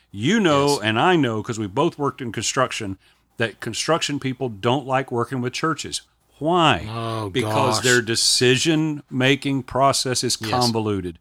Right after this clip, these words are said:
Speaker 2: Yes.
Speaker 1: And, and verily may I say, sometimes constipated.
Speaker 2: Oh,
Speaker 1: It's just
Speaker 2: gosh.
Speaker 1: difficult. You can't get a
Speaker 2: Gotta
Speaker 1: decision.
Speaker 2: get it out.
Speaker 1: Gotta get it.
Speaker 2: No, okay.
Speaker 1: Gotta get it.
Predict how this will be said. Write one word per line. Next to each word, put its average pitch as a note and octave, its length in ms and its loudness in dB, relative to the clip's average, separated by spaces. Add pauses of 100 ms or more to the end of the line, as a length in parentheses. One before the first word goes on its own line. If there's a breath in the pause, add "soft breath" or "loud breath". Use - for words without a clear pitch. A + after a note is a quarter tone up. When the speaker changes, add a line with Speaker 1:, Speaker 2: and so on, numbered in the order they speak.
Speaker 2:
Yes. F#2 400 -8
Speaker 1:
And, G#2+ 340 -4 (380)
and G#2+ 200 -6
verily B2 440 2
may A2+ 180 -2
I G#2+ 120 -4
say, G2+ 320 -6 (100)
sometimes G#2 540 -8 (120)
constipated. - 720 -10
Speaker 2:
Oh, B2+ 280 -4
Speaker 1:
It's B2 160 2
just E3 240 4
Speaker 2:
gosh. B2 60 -2
Speaker 1:
difficult. E3+ 480 2
You A2 80 -8
can't D3+ 200 2
get D3 120 2
a D3 80 2
Speaker 2:
Gotta D#3 280 8
Speaker 1:
decision. E3+ 140 6
Speaker 2:
get F3 160 10
it F#3 120 10
out. C#3 260 6 (140)
Speaker 1:
Gotta C#3 480 6
get G#2+ 160 -2
it. - 40 -14
Speaker 2:
No, B2+ 280 2
okay. G#2+ 80 -2
Speaker 1:
Gotta A#2+ 260 0
get G2 140 -8
it. - 60 -20